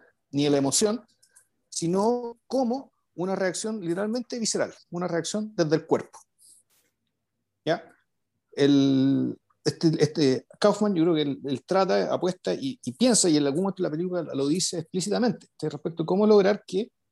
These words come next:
que efectivamente que la carcajada surja, ¿cachai? Desde, desde lo más primario que tienen las personas y no, no,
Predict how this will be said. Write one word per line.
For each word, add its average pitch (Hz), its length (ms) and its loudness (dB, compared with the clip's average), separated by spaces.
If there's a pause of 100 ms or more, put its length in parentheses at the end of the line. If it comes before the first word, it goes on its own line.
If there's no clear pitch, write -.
(640)
que 147 80 -6
efectivamente 190 600 4
que 156 100 4
la 131 80 2
carcajada 185 460 0
surja, 208 580 0
¿cachai? 160 360 -8
Desde, 170 600 0 (420)
desde 156 180 2
lo 156 100 2
más 202 100 0
primario 143 500 0 (1000)
que 135 100 -2
tienen 143 160 -2
las 139 100 -8
personas 180 460 -4
y 147 80 -2
no, 190 300 2
no, 180 320 0